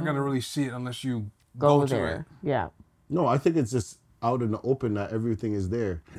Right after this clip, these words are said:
Speaker 3: You know how, you know how, you know how weed was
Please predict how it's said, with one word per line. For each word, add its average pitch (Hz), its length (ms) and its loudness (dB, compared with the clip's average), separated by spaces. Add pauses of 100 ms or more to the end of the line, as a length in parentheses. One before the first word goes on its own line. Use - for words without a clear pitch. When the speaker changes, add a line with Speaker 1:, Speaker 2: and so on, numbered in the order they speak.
(180)
Speaker 3:
You 101 80 -4
know 120 140 0
how, 131 140 4
you 120 220 2
know 135 120 2
how, 135 260 2 (340)
you 113 80 2
know 135 120 2
how 131 380 4 (920)
weed 131 420 4
was 123 800 2